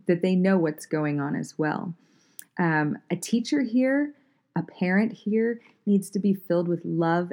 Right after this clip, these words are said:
and understanding over spreadsheets and to-do lists this year. The standards do matter, and we are going to teach them,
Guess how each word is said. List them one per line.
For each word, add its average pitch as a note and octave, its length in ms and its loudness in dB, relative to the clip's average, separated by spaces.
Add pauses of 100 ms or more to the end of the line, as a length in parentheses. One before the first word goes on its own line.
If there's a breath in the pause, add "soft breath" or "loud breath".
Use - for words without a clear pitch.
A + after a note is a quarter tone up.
(100)
and E3+ 180 0
understanding D#3 1000 -2
over D#3+ 260 0
spreadsheets D#3+ 800 -4
and D#3+ 120 -4
to-do D3+ 360 -2
lists D3 420 -8
this - 260 -6
year. D3 300 -4 (380 loud breath)
The G3 80 0
standards A3 560 4
do E3+ 240 2
matter, - 480 -4 (180)
and F3 180 2
we G3+ 300 4
are F3 220 4
going C#3 300 -4
to - 100 -16
teach - 420 -6
them, E2+ 300 -8